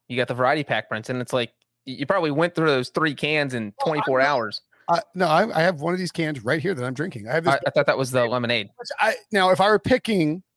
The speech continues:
Speaker 2: out of the four, all four are very delicious. This is my, this would be my number four. I'm not gonna be drafting the Bud Light lemonade. I like it, but it's the number four, just, just from a fruit standpoint. I'm a lime
Speaker 1: So,
Speaker 2: guy, et cetera.
Speaker 1: I didn't know how to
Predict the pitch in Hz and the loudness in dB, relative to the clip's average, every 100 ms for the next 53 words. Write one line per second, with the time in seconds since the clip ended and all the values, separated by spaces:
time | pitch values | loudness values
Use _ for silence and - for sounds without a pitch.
0 | - 160 170 151 - 285 135 110 117 _ | 0 2 4 2 4 6 6 2 -8 _
1 | _ _ _ _ _ _ - 139 151 202 | _ _ _ _ _ _ 0 0 2 4
2 | 190 175 185 190 185 165 127 - - _ | 2 2 0 0 -4 -6 -12 -16 -18 _
3 | - 123 160 143 147 139 135 135 151 151 | -16 -12 -10 -4 -2 -2 -4 -6 -2 0
4 | 147 151 147 - - 185 170 151 160 170 | 2 2 0 -2 2 2 2 2 2 2
5 | 185 160 180 147 139 131 131 135 127 113 | 2 2 2 2 -2 0 2 2 0 -6
6 | 82 - - 151 190 - 110 - 139 139 | -10 -8 -2 2 2 0 -6 -10 -6 -6
7 | - 147 143 143 - 254 170 113 110 - | -4 -4 -2 -4 -4 0 0 -2 -8 -8
8 | 185 - 311 - 320 233 - 247 - 165 | -8 -8 -8 -6 -4 -4 -2 -4 -4 -6
9 | 131 147 143 135 139 160 175 175 165 147 | -4 -2 0 0 2 4 6 4 4 2
10 | - - 151 151 143 143 123 - 101 - | -2 -10 0 2 2 0 -4 -8 -8 -14
11 | _ _ _ _ - 156 226 190 190 165 | _ _ _ _ 0 2 2 2 -2 0
12 | 151 143 139 143 - 135 139 143 147 - | 0 2 2 0 -2 -2 0 0 -2 -4
13 | - 139 131 123 | -6 -2 -2 -2